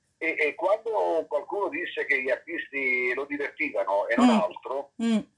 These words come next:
Speaker 1: e lì, e, e lì mi sono, non dico incavolato, insomma, ma un po' di più.
Speaker 2: Un po'
Speaker 1: E quindi ho
Speaker 2: risentito.
Speaker 1: pensato, eh, risentito abbastanza, perché
Speaker 2: Mm.
Speaker 1: non, per me era una risposta così incongruente,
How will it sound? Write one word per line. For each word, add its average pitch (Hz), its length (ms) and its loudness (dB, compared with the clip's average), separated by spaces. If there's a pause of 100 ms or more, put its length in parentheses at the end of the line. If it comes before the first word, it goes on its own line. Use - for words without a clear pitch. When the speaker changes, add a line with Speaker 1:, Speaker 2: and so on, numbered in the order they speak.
Speaker 1:
e 165 240 -6
lì, 185 240 -4
e, - 260 -8
e 170 220 -8
lì 160 140 -8
mi 170 120 -8
sono, 139 540 -2
non 170 140 -14
dico 139 160 -6
incavolato, - 600 2
insomma, - 340 -4
ma 87 400 0
un 85 100 -10
po' 98 120 -6
di - 120 -8
più. 98 240 -6 (420)
Speaker 2:
Un 214 160 4
po' 240 120 12
Speaker 1:
E 233 40 12
quindi 220 40 6
ho - 20 6
Speaker 2:
risentito. 196 760 4
Speaker 1:
pensato, 156 420 -4 (480)
eh, 151 460 2
risentito 151 520 -8
abbastanza, - 560 -8
perché 208 140 2 (160)
Speaker 2:
Mm. - 20 2
Speaker 1:
non, - 140 -10 (320)
per 98 200 -10
me - 100 0
era - 280 2 (1400)
una 117 100 -2
risposta 117 380 -6
così 123 180 -4
incongruente, 120 1200 -4